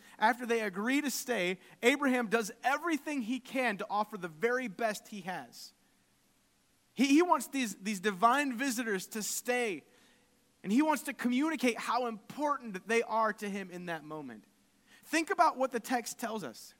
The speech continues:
First, the text tells us that Sarah is the one that makes cakes from the finest flour. This is a great honor. You, you didn't ask the lady of the house to cook for just anyone. They had servants for that, right? Remember, Abraham has a standing army of,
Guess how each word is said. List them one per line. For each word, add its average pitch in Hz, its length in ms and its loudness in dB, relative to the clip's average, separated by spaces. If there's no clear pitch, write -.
First, 311 320 2
the 262 60 -4
text - 360 -2
tells 269 260 -2
us 233 140 -2
that 233 180 -2
Sarah 294 680 2
is 202 140 -2
the 214 120 0
one 202 520 -2
that 185 160 -6
makes 196 300 -4
cakes - 440 -8
from 190 200 -6
the 165 60 -10
finest 147 440 -8
flour. 110 380 -14
This 285 180 2
is - 80 -4
a 370 60 -2
great 240 320 4
honor. 202 340 -2
You, 214 100 -2
you 240 120 0
didn't 320 180 0
ask 320 360 0
the 262 80 -4
lady 277 320 0
of 247 100 -2
the 233 80 -4
house 254 300 0
to 226 100 -10
cook - 260 -6
for 247 140 -6
just 233 240 -4
anyone. 233 340 -2
They 247 80 4
had 277 140 -2
servants 330 460 -4
for 180 120 -10
that, 147 160 -2
right? 220 200 4
Remember, 262 460 0
Abraham 277 560 0
has 269 180 2
a 240 80 2
standing 320 600 0
army 262 460 2
of, 190 240 -4